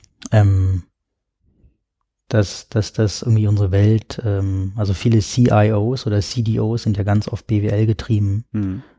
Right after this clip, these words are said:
Speaker 1: Ja, das sind eigentlich Zahlenmenschen. Ähm, aber wo bleibt der soziale, der ethische Charakter? Wo bleibt halt der Nachdenken über,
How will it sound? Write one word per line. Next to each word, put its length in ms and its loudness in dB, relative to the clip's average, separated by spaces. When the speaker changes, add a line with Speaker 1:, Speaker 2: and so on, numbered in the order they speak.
Speaker 1:
Ja, 160 -2
das 140 -4
sind 140 -2
eigentlich 240 -6
Zahlenmenschen. 840 2
Ähm, 220 0
aber 220 2
wo 100 2
bleibt 400 2
der 760 -2
soziale, 580 2
der 140 2
ethische 360 -4
Charakter? 720 -4
Wo 60 -12
bleibt 420 -6
halt 200 -2
der 60 0
Nachdenken 520 0
über, 360 -2